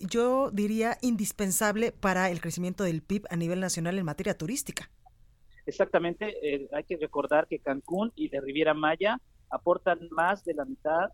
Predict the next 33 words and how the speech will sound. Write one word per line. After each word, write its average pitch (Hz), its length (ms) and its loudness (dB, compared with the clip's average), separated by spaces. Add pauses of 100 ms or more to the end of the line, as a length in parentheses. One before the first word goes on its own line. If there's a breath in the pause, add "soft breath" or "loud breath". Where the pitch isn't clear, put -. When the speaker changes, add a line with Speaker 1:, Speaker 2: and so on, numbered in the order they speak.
(120)
Speaker 2:
del 131 180 -6
pib 170 300 -8
turístico 156 580 -2
de 131 100 2
México. 165 480 0
Speaker 1:
Exacto. - 340 -8
Speaker 2:
Este 170 640 2
es - 220 -6
la, 147 160 4
el 143 320 0
ingreso 160 340 0
de 143 80 2
divisas 139 500 -2
turísticas 156 600 -2 (220)
más 330 180 0
importante 143 440 -2
del 127 120 4
país 143 420 0 (200)
y 131 320 -8
se 143 160 -2
tiene 147 420 0
ubicado 143 640 2
al 120 160 -4
destino 143 380 -4
turístico 127 480 -4
que - 80 -4
es - 140 -6
Cancún 139 480 0
como 143 240 2
el 123 60 -2
principal 135 520 -4
de 127 140 -2
México 208 420 -2